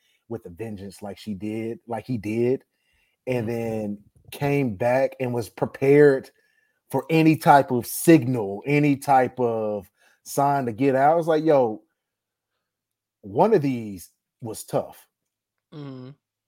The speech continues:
Speaker 1: A whole council.
Speaker 2: Right.
Speaker 1: It's just, I'm just, I just can't help to, I just can't help to s-, to be like, "Yo, what is this multiversal war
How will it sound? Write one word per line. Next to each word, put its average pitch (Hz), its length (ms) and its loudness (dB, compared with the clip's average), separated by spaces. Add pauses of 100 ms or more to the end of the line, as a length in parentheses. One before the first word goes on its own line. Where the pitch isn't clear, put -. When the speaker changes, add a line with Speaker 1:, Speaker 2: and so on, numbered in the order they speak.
(140)
Speaker 1:
A - 60 -6
whole 175 300 4
council. 175 840 -6 (680)
Speaker 2:
Right. 151 340 -6 (1300)
Speaker 1:
It's 156 200 -2
just, 147 340 -2 (120)
I'm 156 320 -2
just, 143 260 -6
I 143 140 -2
just 143 180 -6
can't 135 220 -8
help 139 220 -6
to, 120 160 -10 (180)
I 135 100 -2
just 127 180 -10
can't 123 200 -12
help 120 220 -10
to 113 60 -14
s-, - 240 -20 (440)
to 113 40 -14
be 120 100 -6
like, 104 220 -8
"Yo, 107 160 -8
what 101 340 -8
is 110 180 -12
this 101 160 -12
multiversal 101 880 -12
war 87 580 -12